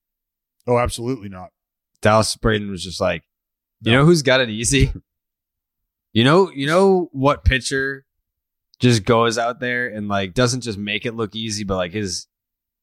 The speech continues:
Speaker 2: his life is easy? Hunter Greene."
Speaker 1: Well, I mean, he, he,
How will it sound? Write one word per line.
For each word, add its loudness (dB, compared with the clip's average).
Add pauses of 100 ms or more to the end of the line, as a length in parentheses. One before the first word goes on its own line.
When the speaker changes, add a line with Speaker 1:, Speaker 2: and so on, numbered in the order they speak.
(180)
Speaker 2:
his 2
life -2
is -6
easy? -8 (320)
Hunter 2
Greene." -8 (540)
Speaker 1:
Well, 0
I -2
mean, -4
he, -8
he, -6